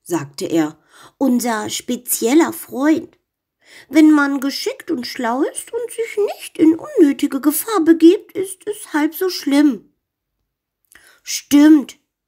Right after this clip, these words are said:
sagte Redi. "Weißt du, es wohnen noch viele andere Mäuse hier im Haus. Wir haben einen fabelhaften Platz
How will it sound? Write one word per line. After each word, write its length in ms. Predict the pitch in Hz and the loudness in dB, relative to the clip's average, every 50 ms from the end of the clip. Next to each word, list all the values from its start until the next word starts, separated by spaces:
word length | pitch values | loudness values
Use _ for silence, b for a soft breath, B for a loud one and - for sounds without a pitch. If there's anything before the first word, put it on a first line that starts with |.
| _ _ _ | _ _ _
sagte 380 | _ - 185 165 - _ - 165 | _ -12 -12 -12 -10 _ -8 -6
Redi. 560 | 147 160 170 165 160 165 165 151 131 - _ _ _ _ _ _ _ b b b b b b b b _ _ _ _ _ _ _ _ B B B B - | -2 2 2 4 4 2 0 -2 -4 -6 _ _ _ _ _ _ _ b b b b b b b b _ _ _ _ _ _ _ _ B B B B 0
"Weißt 280 | 254 285 302 302 - | 2 2 2 2 0
du, 140 | 349 370 381 B B B B B | -2 -2 -2 B B B B B
es 260 | - 330 320 - 262 | -4 -4 -2 -2 0
wohnen 300 | 262 311 392 453 480 392 | 2 2 2 4 4 4
noch 140 | 330 339 330 | 4 4 2
viele 480 | - - - 392 523 622 605 427 302 - | -2 -8 -10 -12 -10 -4 -2 -2 0 2
andere 380 | 262 311 392 494 523 523 415 | 2 0 0 0 -2 2 4
Mäuse 420 | 311 269 254 240 233 226 208 196 220 | 4 4 4 0 -4 -4 -6 -6 -8
hier 220 | 220 208 226 220 | -8 -6 -6 -6
im 220 | 214 214 196 196 208 | -6 -6 -8 -8 -8
Haus. 420 | 202 208 226 294 427 - - - _ _ _ _ B B B B B B B | -8 -4 -4 -4 -4 -4 -8 -10 _ _ _ _ B B B B B B B
Wir 180 | - 240 233 226 | -8 -6 -4 -2
haben 260 | 233 226 226 220 214 | 0 -2 -2 -2 -4
einen 520 | 190 202 208 202 202 202 202 196 196 202 | -4 -4 -4 -4 -4 -4 -4 -6 -8 -8
fabelhaften 920 | 196 - - - 240 302 427 - 427 294 240 226 226 - - - 226 220 | -10 -12 -14 -8 -4 -4 0 2 2 2 2 0 -6 -8 -10 -12 -14 -14
Platz 600 | - - 233 277 339 415 - - - - - - | -10 -4 -2 0 0 0 -2 -8 -10 -10 -12 -12